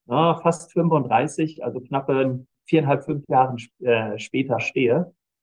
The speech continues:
hingekommen bin und sage, jetzt bin ich genau da, wo ich hin wollte.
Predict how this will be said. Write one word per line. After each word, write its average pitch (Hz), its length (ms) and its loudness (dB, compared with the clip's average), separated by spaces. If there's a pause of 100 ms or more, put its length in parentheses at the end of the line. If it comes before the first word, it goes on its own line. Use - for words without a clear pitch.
(880)
hingekommen 165 500 4
bin 147 240 0
und 127 140 -6
sage, 147 480 2 (160)
jetzt 139 400 -6
bin 131 120 -2
ich 131 120 -6
genau 135 380 2
da, 120 340 -2
wo 143 100 -4
ich - 120 -10
hin 170 220 2
wollte. 90 380 -4